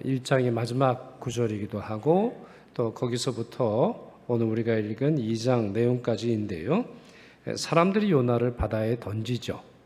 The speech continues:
그리고는 큰 물고기가 나타나서 요나를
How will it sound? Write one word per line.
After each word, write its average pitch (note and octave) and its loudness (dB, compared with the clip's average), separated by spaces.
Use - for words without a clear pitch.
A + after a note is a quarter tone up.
그리고는 B2 4
큰 - 2
물고기가 C3+ 4
나타나서 A#2 -2
요나를 A2+ 0